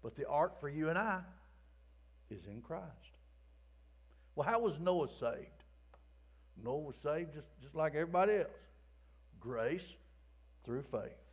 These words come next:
Noah's story is actually the first story of grace. Look at the next verse, seven B. By his faith, Noah showed that the world was wrong,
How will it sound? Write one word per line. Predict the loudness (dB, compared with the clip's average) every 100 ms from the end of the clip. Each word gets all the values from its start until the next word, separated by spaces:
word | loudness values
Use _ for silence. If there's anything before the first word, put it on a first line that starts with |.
| -20 -20 -20 -20 -20 -20 -20 -20 -20 -20 -20 -14
Noah's | 2 6 6 2
story | -2 0 2 2 2 -4 -18 -20 -8
is | -8 -2
actually | 2 2 0 -4
the | -4 -2 2
first | 2 2 -2
story | 0 4 6 6 4 0 -12 -20 -20 -20 -20 -20 -20 -6 0
of | 0 0
grace. | -2 0 -2 -8 -20 -20 -20 -12
Look | -8 -6
at | -8
the | -8
next | -4 -4 -4
verse, | -6 -4
seven | -4 -4 -6
B. | -8 -10 -12 -20 -20 -6
By | 6 8
his | 8 2 -2 6
faith, | 8 8 6 -2 -20 -14
Noah | 2 8 8 8 4 0
showed | 2 2 0 -4
that | -4
the | -4
world | -4 0 4 4
was | 2 -2
wrong, | -2 2 2 0 -6